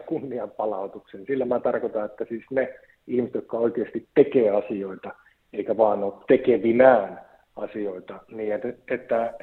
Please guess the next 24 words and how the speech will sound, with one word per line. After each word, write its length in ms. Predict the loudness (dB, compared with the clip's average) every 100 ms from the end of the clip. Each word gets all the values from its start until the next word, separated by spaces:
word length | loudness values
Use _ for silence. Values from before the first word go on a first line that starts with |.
| 0
heitä 300 | 2 2 -2
arvostettaisiin. 1200 | -2 -2 -4 -12 -16 -18 _ -16 -14 -16 -20 -12
Mä 100 | -12
koen, 260 | 0 0 0
että 120 | -4
mä 80 | -6
oon 120 | -6
ollut 180 | -4 -6
aina 240 | -6 -8 -12 _ _ _ _ _
niinkö 220 | -8 -8 2
tekijätyyppi 1080 | 2 2 0 0 -2 -4 -4 -8 -8 -10 -14 _ _ -4
ja, 260 | 0 0 -2 -4
ja 100 | -2
syttynyt, 640 | -2 -2 -2 -2 -2 -10 -16 -4
syttynyt 440 | -4 -2 -6 -6 -4
siitä, 500 | -2 0 0 -4 -6 -10
ja 120 | -8
sit 120 | -8 0 6
arvostan 480 | 6 6 0 -4
myös 240 | -4 -6 -8
tosi 200 | -10 -10
paljon 340 | -10 -10 -8 -10 -14 _ -20 _ -2
tekijöitä. 640 | 0 0 -4 -4 -6 -6 -6 _ -20 -18 -18 -6 6
Ja 280 | 8 8